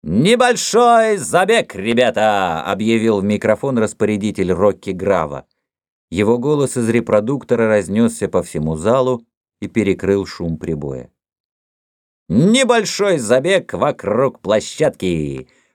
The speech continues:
Попрошу музыку!» крикнул он оркестру,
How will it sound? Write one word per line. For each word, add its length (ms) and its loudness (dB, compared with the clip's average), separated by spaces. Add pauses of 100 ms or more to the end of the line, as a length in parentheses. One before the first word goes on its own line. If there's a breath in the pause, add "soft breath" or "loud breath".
(120)
Попрошу 1200 2
музыку!» 1300 2
крикнул 480 -2
он 100 -2
оркестру, 720 0